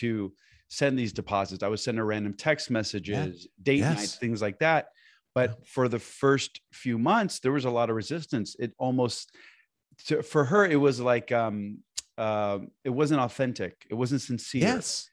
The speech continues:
Speaker 1: Felt
Speaker 2: Oh.
Speaker 1: forced. How do you get past that? How do you get to a point where, like, I'm trying to do this because I
Speaker 2: Yeah.
Speaker 1: want to, and I wanna build our relationship,
Speaker 2: Yeah.
Speaker 1: you know? Does that, does that
Speaker 2: One hundred percent.
Speaker 1: make
Speaker 2: I,
Speaker 1: sense?
Speaker 2: I love this. It totally makes sense to me. And I love this topic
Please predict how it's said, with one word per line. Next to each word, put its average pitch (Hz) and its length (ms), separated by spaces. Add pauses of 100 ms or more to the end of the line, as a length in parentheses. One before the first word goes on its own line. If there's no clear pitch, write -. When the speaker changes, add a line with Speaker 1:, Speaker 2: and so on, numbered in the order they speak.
(160)
Speaker 1:
Felt 127 280
Speaker 2:
Oh. - 80
Speaker 1:
forced. 127 500
How 175 200
do 180 80
you 214 100
get 190 300
past 170 420
that? 95 160
How 135 220
do 160 80
you 170 100
get 147 220
to 160 80
a 147 40
point 143 220
where, 131 120
like, 113 140 (280)
I'm 151 160
trying 156 380
to 147 60
do 147 200
this 160 240
because 123 340
I 120 180
Speaker 2:
Yeah. 107 120
Speaker 1:
want 135 220
to, 151 200
and 113 80
I 113 60
wanna 117 180
build 123 500 (280)
our 120 200
relationship, 110 880 (640)
Speaker 2:
Yeah. 104 100
Speaker 1:
you 131 60
know? 170 300 (480)
Does 139 120
that, 131 100
does 127 140
that - 80
Speaker 2:
One 156 100
hundred - 0
percent. - 20
Speaker 1:
make 165 80
Speaker 2:
I, 117 60
Speaker 1:
sense? 120 360
Speaker 2:
I 147 200
love 151 520
this. 170 220
It 127 100
totally 147 280
makes 143 240
sense 131 260
to 127 60
me. 123 160
And 110 100
I 120 100
love 120 400
this 113 160
topic 110 400